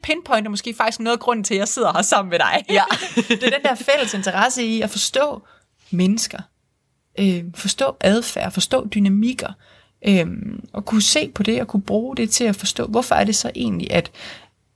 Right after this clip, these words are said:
Speaker 1: vores samfund for eksempel ser ud, som det gør, og hvorfor er det så for eksempel, at vores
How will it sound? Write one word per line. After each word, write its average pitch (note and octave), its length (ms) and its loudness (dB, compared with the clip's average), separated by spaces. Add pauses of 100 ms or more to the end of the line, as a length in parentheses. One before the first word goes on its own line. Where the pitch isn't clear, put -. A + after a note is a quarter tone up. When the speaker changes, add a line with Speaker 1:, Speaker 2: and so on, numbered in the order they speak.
Speaker 1:
vores F3 300 -2
samfund - 460 0
for - 80 0
eksempel F3+ 320 0
ser E3 200 -2
ud, G3 140 -2
som D#3+ 200 -6
det C3 140 -8
gør, D#2 140 2
og G#3+ 160 4
hvorfor F#3+ 240 -2
er A3 120 4
det G3 100 -2
så G3 100 -4
for G3 100 -4
eksempel, F3+ 380 -4
at - 180 -6
vores D#3 380 -6